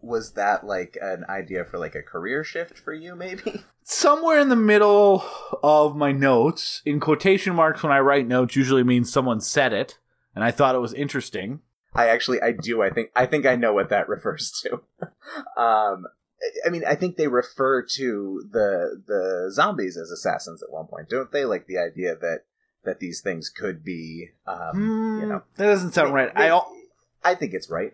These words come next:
Speaker 1: I think I'm right about most things.
Speaker 2: Well, maybe you are. Uh, the ending is still a complete gut punch. Stand by it. Wrote it. Mean it. Uh, power outage to kid zombie is still terrifying.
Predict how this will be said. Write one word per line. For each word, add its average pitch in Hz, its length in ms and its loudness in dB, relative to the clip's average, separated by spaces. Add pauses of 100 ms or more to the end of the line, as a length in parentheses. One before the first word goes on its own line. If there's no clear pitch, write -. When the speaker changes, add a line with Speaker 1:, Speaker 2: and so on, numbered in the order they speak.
Speaker 1:
I 113 60 -10
think 135 180 -10
I'm 151 160 -4
right 190 220 -6
about - 260 -2
most - 320 -14
things. - 200 -20
Speaker 2:
Well, 269 100 -4
maybe 240 240 2
you 247 80 2
are. 214 220 2 (360)
Uh, 156 580 6 (500)
the 120 120 -2
ending 165 340 4
is 160 120 2
still 156 240 4
a 151 60 0
complete 139 400 -2
gut 147 240 2
punch. 202 520 -2
Stand 131 440 -2
by 135 220 6
it. 208 120 4 (100)
Wrote 139 280 4
it. 208 180 2
Mean 123 320 -4
it. 214 300 -6 (260)
Uh, 120 1160 -2
power 175 360 4
outage 170 500 4
to 127 180 0
kid 165 340 0
zombie 147 540 2
is 139 100 0
still 127 240 0
terrifying. 165 840 0